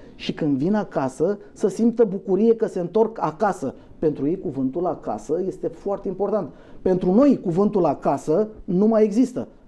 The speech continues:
Despre asta este vorba. Și atunci este rolul administrației să aibă grijă de aceste lucruri.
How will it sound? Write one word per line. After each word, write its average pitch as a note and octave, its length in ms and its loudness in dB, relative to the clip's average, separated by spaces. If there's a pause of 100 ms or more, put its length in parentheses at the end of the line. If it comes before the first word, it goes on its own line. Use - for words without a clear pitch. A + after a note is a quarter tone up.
(140)
Despre D#3 260 -2
asta G#3+ 180 0
este D3+ 220 -2
vorba. A#2+ 360 -2 (300)
Și - 140 0
atunci B3 340 4 (580)
este F#3 280 0
rolul A3 600 4
administrației F3+ 1300 0 (220)
să - 220 -4
aibă F3 360 2
grijă F3 320 0
de D3+ 140 -2
aceste F3 420 -4
lucruri. G3+ 360 0